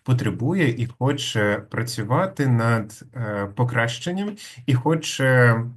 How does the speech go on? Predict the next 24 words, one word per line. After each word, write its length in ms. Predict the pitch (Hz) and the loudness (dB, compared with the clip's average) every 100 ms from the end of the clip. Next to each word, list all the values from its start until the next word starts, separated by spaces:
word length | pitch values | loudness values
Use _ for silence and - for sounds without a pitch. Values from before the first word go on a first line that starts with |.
| - _ - | -18 _ -6
зробити 920 | 117 120 107 131 120 - 95 90 - | -4 -2 0 2 0 -2 -6 -6 -6
наш 280 | 120 98 98 | -6 -6 -6
світ 220 | - 92 | -6 -6
краще 540 | - - 240 269 - 160 | -4 -2 -2 -2 -2 -4
і, 240 | 156 196 | -2 -2
відповідно, 560 | 165 123 - 120 131 110 | -2 -2 -2 0 2 0
дотримуватися 840 | 98 - 127 120 98 95 95 98 | 0 -2 0 2 0 -6 -10 -10
всіх 460 | - - 104 98 - | -10 -4 -2 -2 -4
норм 400 | 98 135 202 - | -2 0 -2 -6
та 380 | 117 101 104 101 - - | -6 -2 -2 -6 -14 -10
вимог 440 | 95 98 110 - - | -2 0 0 -2 -4
Паризької 520 | 95 104 127 - 101 | -4 -4 -4 -4 -6
кліматичної 640 | 98 90 87 - - 95 | -4 -6 -6 -8 -6 -6
угоди. 420 | 92 92 98 - - _ _ _ _ _ - | -4 -6 -8 -12 -20 _ _ _ _ _ -2
Так, 180 | 175 196 | -2 0
зокрема, 460 | 175 170 127 107 92 | -4 -4 0 0 0
було 520 | 92 101 139 139 - _ | -4 0 0 0 -4 _
введено 560 | 117 98 120 143 113 98 | -8 -2 -2 -2 -2 -2
низку 420 | 101 131 - 107 | -2 -2 -4 -10
законопроєктів, 840 | 104 101 98 98 95 120 120 101 | -10 -8 -8 -4 -2 -2 -2 -8
котрі 280 | - - - | -10 -10 -10
це 220 | - 90 | -8 -8
роблять. 480 | 87 82 - - - - - _ | -8 -10 -12 -18 -20 -20 -20 _
Так, 280 | 143 170 | 0 0